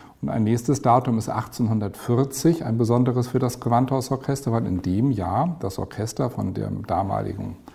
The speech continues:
Rat der Stadt Leipzig, sag ich mal, den Auftrag bekam, als Stadtorchester an drei Spielstätten gleichzeitig zu wirken. Das ist die zweite Besonderheit des Gewandhausorchesters, also das älteste bürgerliche.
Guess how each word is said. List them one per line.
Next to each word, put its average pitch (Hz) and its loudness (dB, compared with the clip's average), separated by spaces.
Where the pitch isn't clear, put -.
Rat 92 0
der 90 -4
Stadt - -8
Leipzig, 107 0
sag 117 -2
ich 113 -6
mal, 113 -4
den 90 -4
Auftrag 117 -2
bekam, 120 0
als - -6
Stadtorchester 143 -4
an 110 0
drei 107 2
Spielstätten 120 -2
gleichzeitig 98 -4
zu 92 -4
wirken. 95 -4
Das - -12
ist - -10
die 104 -8
zweite - -6
Besonderheit 123 0
des 123 -4
Gewandhausorchesters, 131 -6
also - -10
das - -8
älteste 92 -4
bürgerliche. 117 -2